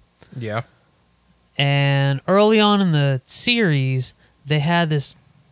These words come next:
Speaker 2: just really creepy, it, it hit heavy chords, like, heavy, heavy bass right out of the gate. And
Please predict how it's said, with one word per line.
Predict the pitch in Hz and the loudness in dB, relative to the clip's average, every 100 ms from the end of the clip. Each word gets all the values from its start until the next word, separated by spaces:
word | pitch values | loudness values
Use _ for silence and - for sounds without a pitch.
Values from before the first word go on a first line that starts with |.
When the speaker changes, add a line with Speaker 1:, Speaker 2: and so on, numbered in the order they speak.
| _ _ _ _ | _ _ _ _
Speaker 2:
just | 135 160 139 | -8 -6 -6
really | 151 175 208 214 202 151 - _ _ _ | -6 0 2 4 4 2 -4 _ _ _
creepy, | - 175 180 180 185 180 175 156 _ _ _ | -8 -2 0 0 0 2 2 -2 _ _ _
it, | - - _ | -14 -14 _
it | - 160 - | 0 0 -2
hit | - - 202 170 - _ _ _ - - | -10 -2 0 -2 -6 _ _ _ -20 -18
heavy | - - 202 190 185 | -6 0 2 2 -2
chords, | - - 180 175 165 147 139 | -4 -4 -2 0 0 -2 -6
like, | 156 147 139 | -6 -6 -6
heavy, | - 170 160 170 165 156 143 _ | -4 -2 0 0 0 -2 -4 _
heavy | - 175 185 | -4 -2 0
bass | 151 156 147 - | 0 -2 -2 -4
right | 160 175 | -2 2
out | 180 180 | 4 2
of | 175 | 2
the | 165 | -2
gate. | 139 135 135 - _ _ _ _ _ _ _ _ _ _ _ _ _ _ | -2 -4 -4 -8 _ _ _ _ _ _ _ _ _ _ _ _ _ _
And | 156 147 143 139 | -2 0 -2 -6